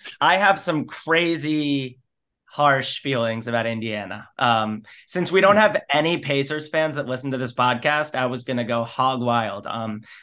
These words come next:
Speaker 1: but first,
Speaker 2: Except
Speaker 1: I'm gonna
Speaker 2: Caitlin
Speaker 1: toss,
Speaker 2: Cooper.
Speaker 1: I'm, I'm gonna toss it over to you guys. Yeah, I'm just trying to piss off Caitlin Cooper so bad that she wants to come on the pod.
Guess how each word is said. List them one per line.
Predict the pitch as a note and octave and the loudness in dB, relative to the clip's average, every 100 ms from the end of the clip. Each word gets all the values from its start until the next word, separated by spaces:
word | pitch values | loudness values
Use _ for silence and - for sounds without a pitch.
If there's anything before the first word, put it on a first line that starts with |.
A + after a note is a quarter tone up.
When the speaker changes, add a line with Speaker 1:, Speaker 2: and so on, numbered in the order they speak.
| - | 4
Speaker 1:
but | F#3 D#3 - - _ _ | 4 4 0 -18 _ _
first, | F#3 G3+ | 4 4
Speaker 2:
Except | F#3+ F3+ | 6 4
Speaker 1:
I'm | |
gonna | B2+ A2 | 4 4
Speaker 2:
Caitlin | |
Speaker 1:
toss, | - | 2
Speaker 2:
Cooper. | G2+ G2 G2 _ | 0 -4 -8 _
Speaker 1:
I'm, | D3 E3 - | -8 -6 -4
I'm | E3 | -2
gonna | E3 | 0
toss | D3+ D#3+ D#3 | 4 4 6
it | D3+ | 2
over | C#3+ B2+ | 2 0
to | |
you | B2+ A#2+ | -2 -4
guys. | A2 G2+ | -4 -4
Yeah, | C#3+ B2+ | 0 0
I'm | D3 | 0
just | E3 - | -2 -2
trying | F3+ | -2
to | - | -2
piss | C#3 C3+ | -4 -2
off | C3 | -2
Caitlin | - B2+ A#2+ | -2 -8 -8
Cooper | A#2+ A#2+ A#2+ | -8 -6 -4
so | B2 A#2 | -2 0
bad | A2+ G#2+ | 0 -2
that | G#2 G#2 | -4 -6
she | A#2+ | -6
wants | A2 A2+ | -6 -6
to | |
come | A2+ G#2+ | -6 -4
on | G#2 | -6
the | |
pod. | - - | -6 -8